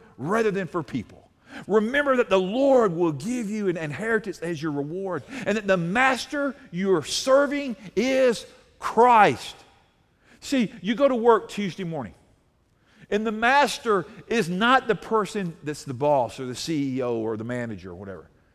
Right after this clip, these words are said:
They, they have temporary assignment here on earth, and they're your supervisor.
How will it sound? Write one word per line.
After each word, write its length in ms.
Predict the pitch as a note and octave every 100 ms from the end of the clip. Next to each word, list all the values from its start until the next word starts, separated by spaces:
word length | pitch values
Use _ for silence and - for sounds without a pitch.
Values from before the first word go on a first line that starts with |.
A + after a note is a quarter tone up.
| _ _ _
They, 280 | A3+ G#3 A3
they 240 | G3 B3+
have 320 | A3 A3 D#3+ - - _
temporary 640 | - A3+ - G#3 F#3 E3+
assignment 600 | C#3 - - F#3 E3 C#3 A#2+
here 180 | D#3+
on 140 | C3 B2+
earth, 400 | E3 C3+ A#2+ B2 _ _ _ _ -
and 100 | D3+
they're 120 | E3+
your 100 | F3
supervisor. 880 | - C#4 C4 F#3+ C3 G2+ E2 F2